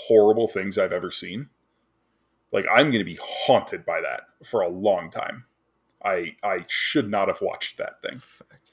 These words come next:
Speaker 2: It's on
Speaker 1: And
Speaker 2: Netflix?
Speaker 1: yeah, it was on Netflix. Um,
Speaker 2: Jeez.
Speaker 1: and then, and then I read this scene where Streben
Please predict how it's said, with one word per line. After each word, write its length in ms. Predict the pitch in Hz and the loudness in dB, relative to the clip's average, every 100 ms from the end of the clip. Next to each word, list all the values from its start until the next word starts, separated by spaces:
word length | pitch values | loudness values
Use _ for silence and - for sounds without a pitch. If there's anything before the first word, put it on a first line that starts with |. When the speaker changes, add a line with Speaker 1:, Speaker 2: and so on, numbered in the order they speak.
| _ _ _ | _ _ _
Speaker 2:
It's 100 | - | -20
on 180 | - - | -8 0
Speaker 1:
And 320 | 113 95 82 - | 0 0 -2 -6
Speaker 2:
Netflix? 200 | - - _ _ _ _ _ - | -16 -20 _ _ _ _ _ -8
Speaker 1:
yeah, 120 | 104 | -4
it 20 | |
was 100 | 90 | -4
on 120 | 98 80 | -6 -8
Netflix. 440 | - - - - _ _ _ | -12 -14 -12 -14 _ _ _
Um, 340 | 123 95 82 78 | 0 2 0 -6
Speaker 2:
Jeez. 220 | 120 117 - | -16 -2 4
Speaker 1:
and 200 | 135 123 | 6 6
then, 440 | 127 117 107 107 - | 4 4 0 -4 -4
and 280 | 131 117 113 | 2 2 6
then 180 | 120 113 | 6 8
I 560 | 101 110 107 104 95 - _ _ _ - | 6 4 4 0 -6 -12 _ _ _ -14
read 460 | 113 117 127 113 | -6 -2 0 2
this 240 | 123 - - | 2 2 0
scene 440 | 185 139 98 98 | -2 -2 -2 -6
where 400 | - 110 98 98 - | -6 -2 -2 -4 -6
Streben 800 | - - - 117 110 107 101 98 | -2 -2 0 0 2 2 0 -6